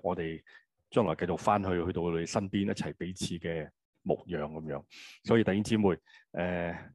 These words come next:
其實我哋大家喺唔同嘅地方裏邊呢，都係一個大家庭，喺神嘅國裏邊啊。OK，噉呢就，嗱，今日呢，誒，繼續講羅馬書，今日進入第十三章，十三章，但係呢，都 recap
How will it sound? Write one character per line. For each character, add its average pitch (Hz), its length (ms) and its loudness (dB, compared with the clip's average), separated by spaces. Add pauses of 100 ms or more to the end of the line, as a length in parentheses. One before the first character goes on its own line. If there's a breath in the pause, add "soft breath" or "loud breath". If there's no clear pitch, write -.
(320)
其 90 100 2
實 87 100 4
我 98 100 6
哋 95 80 2
大 87 100 0
家 101 160 2
喺 107 160 0
唔 85 160 -2
同 76 140 -8
嘅 85 80 -2
地 85 160 -2
方 95 240 2
裏 90 120 2
邊 80 200 -6
呢， 90 140 -2 (420 soft breath)
都 - 100 4
係 92 100 6
一 - 20 2
個 87 120 -2
大 - 220 -6
家 85 220 0
庭， - 200 -6 (340)
喺 104 120 -2
神 - 180 -2 (140)
嘅 82 260 -2
國 90 240 6
裏 80 140 0
邊 76 240 -4
啊。 87 200 2 (200)
OK， 117 320 6 (400 loud breath)
噉 113 160 8
呢 123 140 8
就， 110 180 8
嗱， 92 220 8
今 180 120 6
日 135 100 8
呢， 143 200 6 (240)
誒， 92 300 2
繼 101 200 2
續 95 60 4
講 104 200 6
羅 80 180 6
馬 87 180 4
書， 113 360 6
今 135 140 4
日 113 80 6
進 110 160 4
入 92 80 2 (200)
第 90 200 0
十 - 60 -6
三 104 220 2
章， 95 200 4 (360)
十 - 140 -2
三 101 260 2
章， 101 180 4 (340 loud breath)
但 107 160 6
係 110 40 6
呢， 143 180 6
都 151 140 8
recap 113 400 2